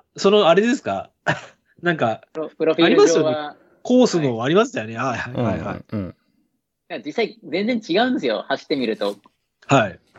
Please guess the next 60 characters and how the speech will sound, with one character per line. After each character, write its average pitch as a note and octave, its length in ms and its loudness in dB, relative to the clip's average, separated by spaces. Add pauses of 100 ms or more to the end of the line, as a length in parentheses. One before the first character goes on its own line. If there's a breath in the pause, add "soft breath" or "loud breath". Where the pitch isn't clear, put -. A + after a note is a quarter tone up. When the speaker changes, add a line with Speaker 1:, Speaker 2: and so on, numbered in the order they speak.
(180)
Speaker 2:
登 C#3+ 240 -4
っ - 20 -20
て F#3 160 2
る G#3+ 100 2
っ G3+ 40 -6
て C3+ 140 -6
思 B2 120 -4
っ - 80 -14
た A2 100 2
ら G#2 40 0
全 A2+ 120 -4
然 A#2 80 -4
登 A2 220 -6
っ - 60 -20
て B2 80 -2
な A#2 140 0
い G2+ 80 -2
し、 - 180 -6
下 C3 160 2
っ - 80 0 (720)
て D3+ 80 4
な F3 100 4
い D3+ 60 0
と C#3 80 -2
思 A#2 100 -6
っ - 40 -10
た A2+ 80 -6
ら B2 80 -2
下 A2 160 -4
っ F#2+ 40 -2
て A#2+ 120 -6
る A#2 80 -2
み G#2+ 100 -4
た G#2+ 100 -2
い G2+ 40 -2
な G2 100 -8
と G#2+ 100 -8
こ G#2+ 80 -4
ろ G#2 60 -8
も G#2 60 -6
い G#2 40 -4
っ F#2+ 60 -16
ぱ G#2 120 2
い - 20 4
あ - 20 -12
っ - 80 -16
て。 - 280 -6 (340)
Speaker 1:
は G#2+ 240 0
い。 F2+ 100 -12 (400)
言 A2+ 80 6
っ - 40 -2
て C3+ 120 0
る B2+ 80 4
こ B2+ 80 4
と A#2+ 80 4
が G#2 80 -2
違 G#2 220 -2
え F#2+ 80 0
と。 - 160 -10
Speaker 2:
は - 260 -16